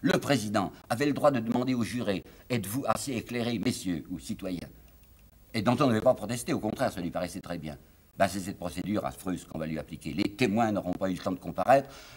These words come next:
Fouquier-Tinville, qui a des ordres, va inventer une histoire de complot des prisons pour les envoyer rapidement à l'échafaud. C'est fait.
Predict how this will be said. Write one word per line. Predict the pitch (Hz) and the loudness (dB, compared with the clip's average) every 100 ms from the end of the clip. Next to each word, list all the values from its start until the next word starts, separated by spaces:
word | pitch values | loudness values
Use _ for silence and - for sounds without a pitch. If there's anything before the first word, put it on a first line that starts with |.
| - | -10
Fouquier-Tinville, | - 113 110 - 104 90 104 92 | -4 -2 -2 0 0 2 0 0
qui | - 65 | -4 -6
a | |
des | - 80 82 | -6 -4 4
ordres, | 98 90 - - - | 4 4 -6 -20 -4
va | 95 104 | 0 2
inventer | 117 101 95 104 | 2 2 -2 -2
une | - 87 | -2 -2
histoire | - - 90 80 | -4 0 0 0
de | 76 | -4
complot | - 98 98 | -4 -4 -2
des | 82 | -4
prisons | 80 90 85 | -4 -4 -4
pour | 101 - | -4 -4
les | 80 78 | -8 -6
envoyer | 82 82 82 | -6 -4 -4
rapidement | - - 82 80 | -6 -6 -6 -4
à | 76 | -4
l'échafaud. | 76 87 - 117 | -4 -4 -2 -2
C'est | 92 101 | -2 -2
fait. | - 110 | 0 0